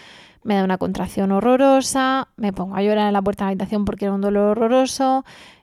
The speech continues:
y así no voy a aguantar y voy a tener que pedirlo todo y claro, yo no sé cómo va a sentar, aparte que la recuperación sin epidural es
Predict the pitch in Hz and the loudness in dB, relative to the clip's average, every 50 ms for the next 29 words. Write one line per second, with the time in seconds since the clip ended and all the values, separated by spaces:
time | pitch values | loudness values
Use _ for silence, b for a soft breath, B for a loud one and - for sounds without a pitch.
0 | B B 220 208 185 - - 202 202 196 196 202 202 214 214 220 226 254 247 247 | B B -2 -2 0 0 0 0 0 2 2 2 2 2 2 0 0 0 0 2
1 | 247 247 226 214 208 190 190 202 202 202 196 - - 208 196 190 214 208 214 214 | 2 2 2 2 2 0 0 -2 -2 -2 -4 -4 -4 -6 -4 -2 -2 0 0 0
2 | 214 220 220 214 208 262 277 269 262 254 254 262 254 254 254 254 214 - - 208 | 0 0 0 2 2 4 4 6 6 4 4 4 4 4 2 0 0 -2 -2 0
3 | 214 220 220 220 220 208 202 202 196 - 214 208 202 202 202 190 202 196 - 214 | 0 2 0 0 0 0 -2 -2 -4 -4 -4 -4 -4 -4 -2 -2 -2 -2 -4 -4
4 | 220 202 247 254 262 - - - 196 185 202 180 - - 208 - 208 196 180 - | -4 -2 -2 -2 -2 -4 -6 -10 -8 -6 -6 -6 -4 -6 -4 -2 -2 0 0 -2
5 | 196 185 - - - - 175 180 - 220 214 196 - - 196 185 185 196 190 190 | -2 -4 -6 -6 -4 -4 -4 -4 -2 -2 -2 -2 -2 -2 -2 -2 0 0 2 2
6 | 190 196 214 226 240 247 - - 226 208 196 - - - | 2 2 2 0 -2 -4 -6 -10 -10 -10 -10 -10 -12 -14